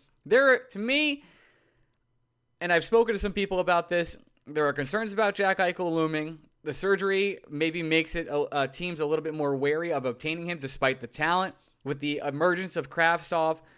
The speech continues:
already, uh, performing like an N H L player with the accolades that Neil Lundqvist gets, have you wavered at all on the package,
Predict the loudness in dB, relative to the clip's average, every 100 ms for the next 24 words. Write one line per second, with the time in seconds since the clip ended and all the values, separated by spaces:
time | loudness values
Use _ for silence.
0 | _ _ 0 4 4 4 2 2 0 -4
1 | -10 _ _ -6 -4 -2 -2 -4 -6 -12
2 | -20 _ _ -16 -6 -2 -2 0 -2 0
3 | 0 0 0 0 2 4 2 0 -2 2
4 | 2 2 0 0 -2 0 0 0 -4 -6
5 | -4 0 2 0 -4 -20 _ _ 0 0
6 | 2 0 4 2 2 0 0 2 2 0
7 | -2 -10 -6 -4 -4 0 2 2 0 -4
8 | -6